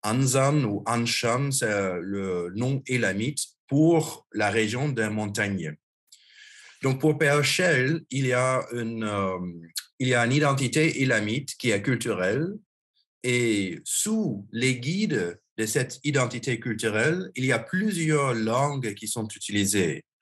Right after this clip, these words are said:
À la fois la langue sémitique babylonien ou akkadien dans l'ouest, influencée par la Mésopotamie,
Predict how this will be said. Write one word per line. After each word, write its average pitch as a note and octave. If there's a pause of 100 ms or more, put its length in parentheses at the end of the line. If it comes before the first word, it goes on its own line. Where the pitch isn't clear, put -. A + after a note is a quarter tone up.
(320)
À A#2+
la G#2
fois E3
la A2
langue A2
sémitique A2
babylonien G#2+
ou G2+
akkadien G2
dans G2
l'ouest, F#2
influencée A2
par F2
la F2+
Mésopotamie, G2